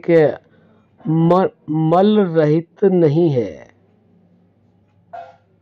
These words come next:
तब तक उसके अंदर उजाला हो नहीं सकता है। इस संसार में यह मन अनंत जन्मों से भटक रहा है,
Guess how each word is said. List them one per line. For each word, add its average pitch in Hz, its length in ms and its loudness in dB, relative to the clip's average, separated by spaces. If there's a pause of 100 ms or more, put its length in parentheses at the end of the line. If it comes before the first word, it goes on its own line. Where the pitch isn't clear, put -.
(760)
तब 190 220 -4
तक 196 160 -2
उसके 190 260 -4
अंदर 175 240 2
उजाला 160 500 2
हो 135 180 2
नहीं 131 220 0
सकता - 480 -16
है। 87 260 -20 (1300)
इस 190 140 2
संसार 190 640 2
में 190 480 0 (1300)
यह 170 340 0
मन 180 280 -2
अनंत 190 560 -4
जन्मों 165 400 2
से 156 160 -2
भटक 113 340 -4
रहा 98 320 -8
है, 80 360 -14